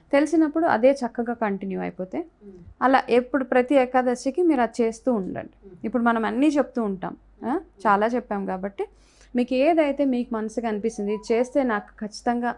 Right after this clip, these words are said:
మంచి అవుతుంది, నాకు ఒక మంచి పాజిటివ్ ఫీలింగ్ వస్తుంది" అనుకున్న వాళ్ళు చక్కగా అది చేసేయండి. ఉపవాసం ఉండగల-, ఉండగలిగిన వాళ్ళు ఉండండి,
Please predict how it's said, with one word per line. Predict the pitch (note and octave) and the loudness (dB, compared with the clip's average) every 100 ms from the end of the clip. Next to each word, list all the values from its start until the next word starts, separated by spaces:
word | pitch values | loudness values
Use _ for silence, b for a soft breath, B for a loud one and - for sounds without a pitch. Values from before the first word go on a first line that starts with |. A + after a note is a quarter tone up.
| G#3+ | -6
మంచి | G#3 G#3 | -6 0
అవుతుంది, | A3 G3 G#3 F#3+ F3+ - | 0 0 -2 -4 -8 -8
నాకు | G3 G3 F#3+ | -6 -4 -6
ఒక | F#3 | -6
మంచి | G3 F#3+ G3+ | -4 -4 -6
పాజిటివ్ | - G#3 F#3+ G3 G#3 G#3 | -6 -4 -4 -4 -6 -4
ఫీలింగ్ | G3 G3 F#3 | -4 -4 -4
వస్తుంది" | F3 - F3 F3+ - _ _ _ - | -8 -10 -10 -10 -12 _ _ _ -4
అనుకున్న | G3+ G#3 G3 G3+ G3 | -2 -2 -4 -4 -6
వాళ్ళు | F#3+ B3 B3 | -6 -6 -4
చక్కగా | G3+ - G3+ | -6 -6 -4
అది | A#3+ - | -4 -4
చేసేయండి. | F3+ - F#3 F#3+ | -8 -6 -8 -8
ఉపవాసం | G3 G3+ G3+ G3+ | -4 -4 -4 -4
ఉండగల-, | G3 G3 G3+ G3 G3 G3 F#3+ | -6 -6 -6 -8 -6 -6 -6
ఉండగలిగిన | - G3+ G3+ G#3 G3+ G3 G3 | -4 -2 -2 -2 -2 -4 -4
వాళ్ళు | G3 G3 | -4 -4
ఉండండి, | G3+ G#3+ A#3+ G#4+ | -4 -2 -2 -4